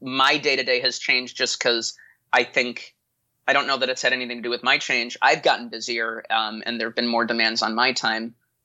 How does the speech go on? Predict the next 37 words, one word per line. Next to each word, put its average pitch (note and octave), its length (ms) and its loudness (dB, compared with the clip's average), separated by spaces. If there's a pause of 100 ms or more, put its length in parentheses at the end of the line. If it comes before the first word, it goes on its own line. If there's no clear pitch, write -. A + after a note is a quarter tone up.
(320)
Um, G#2+ 320 2
I've B2 120 0
been C3 100 0
doing C#3 180 0
a C3 60 2
lot B2+ 120 4
of - 40 0
speaking B2+ 400 -2
this, - 420 0 (120)
since - 240 -4
the - 80 -8
calendar A#2 320 -2
year A2 120 -4
turned. A2 540 -8
Um, A2 460 -2 (640)
I, A2+ 340 4 (200)
since - 260 -4
covid C3+ 320 2
started, A#2+ 280 -2
I A#2 60 -2
think B2+ 200 -6
I've A#2+ 120 0
done A#2 380 -2
two D#3 240 0
or B2+ 240 4
three C3+ 380 2
different, A#2+ 460 0 (220)
uh, A2+ 360 4 (100)
education A#2+ 480 0
programs A2+ 460 0
I've, A#2 280 0 (500)
with C#3 260 2
others, B2 360 4
helped A2+ 300 -2
put C3 140 2
on A#2+ 340 0
just B2 260 -12